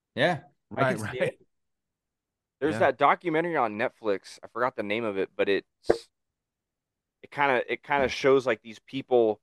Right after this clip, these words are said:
Speaker 3: almost, like, in a server room, and they're watching exactly what you're doing on your phone. And they're like, "Oh, shit, he's getting bored. He's getting bored. Send him an ad. Send him an ad. He just
Speaker 2: Mm.
Speaker 3: talked about football. Like, send him a football ad." And th-, they pretty much do exactly what you're saying.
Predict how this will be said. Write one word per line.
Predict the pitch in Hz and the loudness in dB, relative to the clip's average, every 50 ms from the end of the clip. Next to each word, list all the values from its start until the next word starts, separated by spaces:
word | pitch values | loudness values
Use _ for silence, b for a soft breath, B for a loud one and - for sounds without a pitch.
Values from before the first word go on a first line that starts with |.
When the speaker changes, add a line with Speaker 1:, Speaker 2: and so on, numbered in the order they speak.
| _ _ _ _ _ _ _ _ _ _ _ _ _ - | _ _ _ _ _ _ _ _ _ _ _ _ _ 0
Speaker 3:
almost, | 131 127 139 131 - - | 2 4 4 4 4 2
like, | 127 - | 0 -2
in | 135 123 | -2 -4
a | 110 95 | -4 -6
server | - - - 131 127 131 131 123 113 | -6 -2 2 2 4 4 4 2 0
room, | 101 101 98 98 95 92 | -2 -4 -6 -10 -10 -10
and | 92 101 | -6 -2
they're | 107 110 104 | 0 0 0
watching | 98 95 101 110 123 123 - - 123 110 104 | 0 -2 0 0 0 -2 -4 -8 -10 -10 -12
exactly | 95 92 _ 98 - - 110 104 110 107 - 113 110 110 104 101 95 - _ _ _ | -12 -16 _ -14 -2 0 0 2 0 -2 -6 -8 -10 -10 -10 -10 -14 -18 _ _ _
what | - 113 - 104 | -4 -4 -2 0
you're | 110 117 | -2 -4
doing | 110 107 117 117 117 113 | 0 0 0 0 0 0
on | 110 107 | -2 -2
your | 101 98 92 | -4 -6 -6
phone. | - 101 104 107 110 117 127 143 139 _ _ _ _ _ _ _ _ _ _ _ _ _ _ _ - | -4 -2 0 0 0 -2 -6 -10 -16 _ _ _ _ _ _ _ _ _ _ _ _ _ _ _ -10
And | 113 117 | -8 -6
they're | 113 113 | -6 -4
like, | 107 107 110 - - | -4 -4 -6 -6 -6
"Oh, | 139 135 127 | -6 -6 -6
shit, | - - - 160 156 139 | -6 -6 -6 -6 -6 -6
he's | 127 120 | -8 -8
getting | - - - 143 143 | -8 -8 -8 -8 -10
bored. | 127 143 151 151 143 | -2 2 2 2 2
He's | 131 120 | 0 -4
getting | - 160 151 - 143 | -6 -6 -6 -6 -2
bored. | 135 151 151 143 123 | 2 2 4 4 2
Send | - - 170 156 | 0 0 -2 0
him | 151 151 | 0 -2
an | 151 147 | -2 0
ad. | 139 127 117 - | 0 0 -2 -2
Send | - - 160 151 | -4 -4 -4 -4
him | 147 151 | -4 -4
an | 147 | -4
ad. | 143 135 123 113 107 | -2 -2 -2 -2 -4
He | 113 123 123 | -8 -12 -10
just | 120 143 135 - - _ _ _ - | -6 -6 -6 -6 -8 _ _ _ -18
Speaker 2:
Mm. | 117 120 120 117 | -14 -10 -6 -4
Speaker 3:
talked | 117 110 92 | -4 -4 -4
about | 143 131 131 120 - | 2 2 2 2 4
football. | _ 156 143 - - 120 110 101 | _ 0 0 4 4 4 4 4
Like, | 101 104 | 2 -2
send | - 147 143 | -2 -4 -4
him | 139 | -4
a | 123 | -6
football | - - 147 - - 135 120 117 | -6 -6 -8 -4 0 0 2 4
ad." | 110 107 104 | 4 4 2
And | 107 110 | 2 -2
th-, | 113 - | -6 -2
they | - - 131 | 0 0 -2
pretty | - _ - 185 220 | 0 _ -2 0 2
much | 214 147 - - | 0 0 0 -2
do | - 139 | -4 -6
exactly | 131 110 - 120 120 135 - 135 127 | -6 -4 -2 -2 -2 -2 -2 -6 -10
what | 123 110 113 | -10 -10 -10
you're | 104 | -8
saying. | - - 135 156 135 98 92 92 | -4 -2 -2 -2 -2 -6 -12 -18